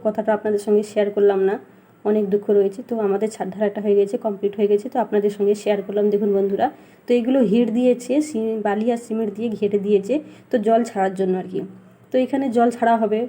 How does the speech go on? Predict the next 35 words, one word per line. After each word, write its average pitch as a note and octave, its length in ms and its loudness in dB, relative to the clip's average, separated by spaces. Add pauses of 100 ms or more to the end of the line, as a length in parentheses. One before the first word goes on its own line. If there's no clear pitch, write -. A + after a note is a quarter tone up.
তো - 100 -20
ছাদ, G#3 180 -4 (140)
নতুন A3+ 280 -2
ছাদে A3+ 240 -2
তো B3 100 -4
জল G#3+ 220 2
দিয়ে B3 120 2
রাখতে B3 260 0
হবে C4+ 120 0
এখন D4 180 4
পনেরো D4 260 2
দিন, G4+ 180 6 (400)
তো A3 80 -4
তাই G#3 220 -2
জন্য A#3 200 -2
অত A3+ 160 -6
বড় A3+ 180 -4
ছাদে A3+ 220 -2
তো A3+ 100 0
একসঙ্গে A3+ 340 -2
জল A3 200 0 (120)
জমা A3+ 240 -2
হবে C#4+ 220 2
না, G4+ 100 6 (320)
তো A#3 80 -4
মাঝে G3+ 240 0
মাঝে B3 200 2
এইভাবে A3+ 460 2 (140)
ঘেরে F#3+ 240 0
দিয়েছে। G3 380 -8 (680)
তো A3+ 100 0
কালকে A3+ 320 0
বিকেলের A3+ 720 0
দিকে C#4 260 0 (480)
এগুলো A#3 300 0